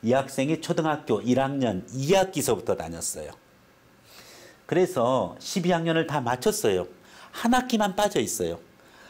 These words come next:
한 학기만 빠져 있고 그 한 학기 빠진 것은 한국에서 일 학년 일 학기 들었어요. 근데 이 학생은 안 됩니다. 음. 입학특례 인정을 못 받아요. 음.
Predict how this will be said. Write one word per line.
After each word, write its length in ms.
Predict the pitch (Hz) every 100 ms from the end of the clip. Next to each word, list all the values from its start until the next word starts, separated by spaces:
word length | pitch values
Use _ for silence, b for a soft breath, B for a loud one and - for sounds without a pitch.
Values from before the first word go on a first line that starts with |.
| B
한 160 | - 220
학기만 380 | 226 208 196 180
빠져 240 | 185 180
있고 200 | 170 -
그 120 | -
한 160 | 175 220
학기 260 | 208 214 -
빠진 320 | 214 220 202
것은 320 | 196 135 92 B B
한국에서 760 | - 226 202 190 - 123 92 -
일 120 | 147
학년 280 | 180 196 147
일 120 | 165
학기 340 | 175 - 165 160
들었어요. 560 | 214 226 226 101 82 B B B
근데 260 | 214 220 202
이 120 | 151
학생은 340 | 160 - 156 -
안 140 | 185
됩니다. 480 | 180 135 98 - - - _ _ _ _ _ _ _ _ _ _ -
음. 220 | 87 78 82 _ _ _ _ _ _ _ _ _ _ _ _ _ _ _ - - B B B B -
입학특례 680 | 104 117 - 110 127 165 160 - _ _ 104
인정을 400 | 104 110 113 92
못 200 | 85 85
받아요. 460 | 98 92 69 - - _ _ _ _ _ _
음. 120 | 78